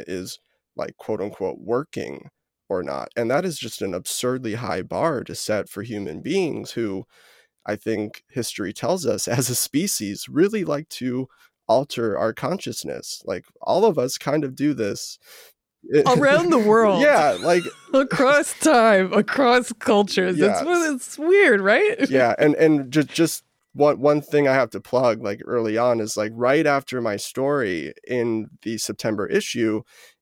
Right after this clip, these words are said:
Speaker 1: is this amazing piece of writing from, I think, like, the eighteen sixties or something, from a
Speaker 2: Yeah.
Speaker 1: doctor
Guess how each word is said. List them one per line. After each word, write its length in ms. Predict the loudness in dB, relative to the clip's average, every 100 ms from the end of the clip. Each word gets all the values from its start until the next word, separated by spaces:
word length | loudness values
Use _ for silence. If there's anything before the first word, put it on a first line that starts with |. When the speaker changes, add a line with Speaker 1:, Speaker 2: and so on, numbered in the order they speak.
| -4
Speaker 1:
is 200 | -2 -2
this 340 | 0 0 -2 -4
amazing 800 | -2 2 4 4 4 0 -2 -4
piece 280 | -6 -6 -6
of 120 | -6
writing 500 | -2 -2 -2 -4 -8
from, 460 | -6 -2 0 -2 -4
I 100 | -8
think, 280 | -4 -4 0
like, 180 | -2 -2
the 160 | -8 -4
eighteen 600 | -6 -6 -8 -4 -4 -4
sixties 560 | -4 -6 -6 -4 -4
or 100 | -4
something, 560 | -6 -6 -6 -4 -4 -6 -10 _ _
from 340 | -8 0 2 4
a 60 |
Speaker 2:
Yeah. 100 | 2
Speaker 1:
doctor 640 | 2 0 0 -4 -4 -2 -6